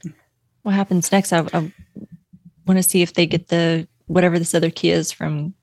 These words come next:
Gordy and see their reaction, knowing that Sam, uh, is back and helping them, if that's gonna be enough to, like, redeem him in their eyes, or I don't know. Um, but yeah, definitely wanna see that.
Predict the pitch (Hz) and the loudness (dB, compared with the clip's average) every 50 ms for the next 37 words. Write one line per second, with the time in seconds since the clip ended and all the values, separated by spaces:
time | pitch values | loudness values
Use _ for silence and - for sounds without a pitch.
0 | _ _ - - 247 254 247 233 247 240 226 226 226 208 180 156 147 151 151 165 | _ _ -2 0 2 2 2 2 0 0 0 2 2 2 2 0 0 -2 -4 -4
1 | - - - - - 165 156 160 156 151 165 165 170 165 170 170 - - 180 170 | -6 -6 -6 -4 -4 -2 -2 -4 -4 -2 -2 0 0 0 -2 -2 -4 -4 -4 -2
2 | 165 160 160 151 - - 175 160 156 151 151 - - - - - 214 214 214 208 | -2 -2 -4 -4 -6 -6 -6 -4 -4 -4 -4 -6 -8 -8 -4 0 2 4 4 4
3 | 208 202 196 190 190 - - - - - - - - - - - - - _ _ | 4 4 4 4 2 -2 -8 -20 -20 -20 -20 -20 -20 -20 -20 -20 -20 -20 _ _
4 | _ - - 175 170 170 170 160 160 151 - - 170 180 - _ _ _ - 170 | _ -8 -6 -4 -2 -2 0 -2 -2 -4 -4 -6 -8 -10 -12 _ _ _ -2 0
5 | 170 160 156 - - _ _ - 185 175 160 143 165 - 170 156 175 175 - - | 0 0 -2 -4 -10 _ _ -2 0 0 0 0 -2 -2 -2 -2 -2 -4 -4 -4
6 | 180 170 165 170 170 165 165 160 160 - - 175 175 - - 165 156 160 165 160 | -2 -2 0 0 0 0 -2 -2 -4 -6 -6 -8 -8 -8 -6 -6 -6 -4 -4 -4
7 | 156 160 165 - - - 156 - _ _ _ _ _ - 156 147 - _ - 175 | -4 -6 -6 -8 -10 -10 -10 -10 _ _ _ _ _ -8 -8 -8 -6 _ -4 -4
8 | 156 - 175 175 170 170 165 165 160 165 165 - 165 156 175 165 160 160 156 151 | -2 0 0 0 2 0 0 0 0 -2 -4 -4 -4 -2 -2 0 0 -2 -2 -4
9 | 143 135 - - - 202 196 185 185 180 180 185 180 180 165 - - 135 135 - | -4 -6 -4 -2 0 2 2 2 2 2 0 0 0 0 -2 -2 -4 -4 -2 -2
10 | 143 139 135 160 156 - _ _ - 147 139 - - 120 117 139 170 - - - | -2 -2 -2 -4 -6 -8 _ _ -6 -6 -6 -4 -4 -4 -4 -4 -6 -6 -10 -16
11 | - - - - - - 202 170 156 147 - 185 160 _ - - - - 196 196 | -20 -20 -20 -20 -12 -6 -4 -4 -4 -4 -4 -6 -8 _ -14 -14 -8 -4 -2 -2
12 | 190 160 175 - _ _ _ _ _ _ _ _ _ _ _ - - - 196 170 | -2 -2 -4 -8 _ _ _ _ _ _ _ _ _ _ _ -18 -10 -6 -4 -4
13 | 165 170 165 - - 160 160 160 _ _ _ _ _ _ _ _ _ _ _ _ | -4 -4 -6 -6 -6 -6 -6 -6 _ _ _ _ _ _ _ _ _ _ _ _
14 | _ _ _ _ _ _ _ _ _ _ _ - - - | _ _ _ _ _ _ _ _ _ _ _ -20 -20 -20